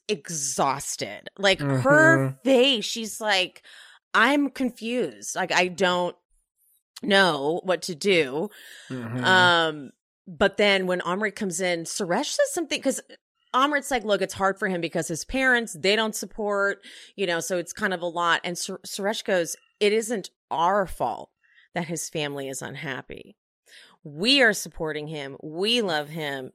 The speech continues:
Speaker 1: If they don't, there's nothing we can do." I mean, it's true.
Speaker 2: Bloop. <laughs>
Speaker 1: And so
Speaker 2: Bloop.
Speaker 1: Amrit's like, "We should have eloped, but I wanted to do this big wedding, and now here we are." So next week we get the wedding.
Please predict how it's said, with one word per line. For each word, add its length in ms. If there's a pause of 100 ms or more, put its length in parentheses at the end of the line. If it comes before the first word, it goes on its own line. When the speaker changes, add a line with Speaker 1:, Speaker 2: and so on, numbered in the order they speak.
Speaker 1:
If 120 (160)
they 200
don't, 240
there's 220
nothing 340
we 160
can 220
do." 440 (960)
I 40
mean, 160
it's 240
true. 500 (100)
Speaker 2:
Bloop. 540 (240)
<laughs> 420 (1160)
Speaker 1:
And 140
so 480
Speaker 2:
Bloop. 80
Speaker 1:
Amrit's 360
like, 160
"We 120
should 180
have 120
eloped, 520 (120)
but 100
I 160
wanted 280
to 60
do 100
this 180
big 200
wedding, 560
and 120
now 160
here 160
we 140
are." 300 (1300)
So 220
next 300
week 180
we 80
get 180
the 60
wedding. 540